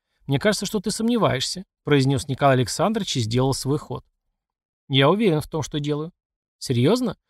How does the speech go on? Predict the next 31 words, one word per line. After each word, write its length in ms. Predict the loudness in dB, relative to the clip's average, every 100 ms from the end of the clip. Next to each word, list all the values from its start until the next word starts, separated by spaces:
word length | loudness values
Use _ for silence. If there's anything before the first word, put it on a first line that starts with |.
| _ -8
Тогда 240 | 0 2
почему 300 | 2 -2 -2
ты 100 | -2
так 180 | -2 0
долго 240 | 2 2 2
думаешь? 480 | 0 -2 -4 -12 _
Тебя 200 | 0 2
гложут 300 | 4 2 2
сомнения?» 500 | 0 0 2 0 -2 _ _ _ _ _ _ _ _
«Папа, 340 | 2 2 2 -2
ну 100 | 2
мне 140 | 2
же 120 | 2
нужно 260 | 2 2 0
подумать». 500 | 0 0 0 -4 _ _ _ _ _ _ _ _
«Думать 380 | 0 4 4 2
не 120 | -2
только 320 | 0 0 0 0
можно, 320 | 2 2 2
но 180 | 2 2
и 40 |
нужно, 360 | 2 2 4 2
а 40 |
вот 160 | 4 2
оправдываться 640 | 2 2 4 2 -2 -2
лишнее. 460 | -4 -4 -6 -8 -10 _ _
Ты 100 | -2
уже 200 | 2 2
потерял 400 | 0 0 4 4
душевное 440 | 4 0 0 0 0
равновесие. 640 | 2 0 0 -6 -10